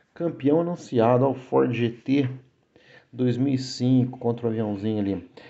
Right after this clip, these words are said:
Elegância em primeiro lugar. O E S trezentos e trinta, bonito, né? Aqui, outros setembros, eu adoro. Olha essa capa, eu não tenho essa edição, esse Monza hatch branco, é lindo, né?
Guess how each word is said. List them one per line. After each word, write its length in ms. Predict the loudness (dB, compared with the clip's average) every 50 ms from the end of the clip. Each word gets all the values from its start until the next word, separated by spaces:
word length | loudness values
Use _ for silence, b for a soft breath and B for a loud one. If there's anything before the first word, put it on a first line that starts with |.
| B B
Elegância 540 | -2 2 2 2 4 4 4 2 2 0 -6
em 40 | -4
primeiro 380 | -2 0 2 2 2 2 2
lugar. 640 | 2 2 2 2 2 2 2 2 2 0 0 -2 -6 -12 -18 _ _ _ _ _ _ _ _ _ _ _ _ _ _ _ _ _ _ _ _ _ -20 -20 _ _ _ _ _ _ _ _ _ _ _ _ _ _ _ _ _ _ _ _ _ _ _ _ _ _ _ _ _ _ _ _ _ _ _ _ _ _ _ _ _ _ _ _ _ _
O 220 | -16 -12 -6 -2 0
E 120 | 4 4 6
S 360 | 6 6 4 2 -2 -8 -12
trezentos 460 | -10 -6 -6 -4 -2 0 0 -2 -2
e 20 |
trinta, 480 | -4 -8 -10 -6 -4 -4 -4 -4 -4 -4
bonito, 360 | -6 -4 -2 -2 -2 -2 -2
né? 240 | -2 -4 -4 -4 -8 -12 -16 _ _ _ _ _ b b b b b b b b b b b
Aqui, 460 | -18 -18 -16 -12 -8 -4 -4 -4 -4 -6 -12 _ _ 0
outros 500 | 2 4 4 4 2 2 2 0 0 0
setembros, 500 | -2 -4 -2 -2 -4 -4 -2 -2 -2 0
eu 120 | 0 0
adoro. 300 | 2 2 2 2 4 4
Olha 160 | 4 2 2
essa 200 | 0 -2 -4 -8
capa, 380 | -8 -2 2 2 2 4 2 2
eu 20 |
não 160 | 2 2 2
tenho 220 | 0 0 0 0 0
essa 200 | 0 -2 -4 -4
edição, 440 | -4 -6 -8 -14 -12 -8 -6 -6 -6
esse 160 | -6 -6 -4
Monza 320 | -2 0 0 0 0 0
hatch 260 | 0 0 -2 -4 -4
branco, 420 | -10 -8 -4 -4 -4 -4 -4 -6 -8
é 40 | -6
lindo, 400 | -4 -2 -2 -2 -4 -4 -4 -4
né? 200 | -4 -4 -6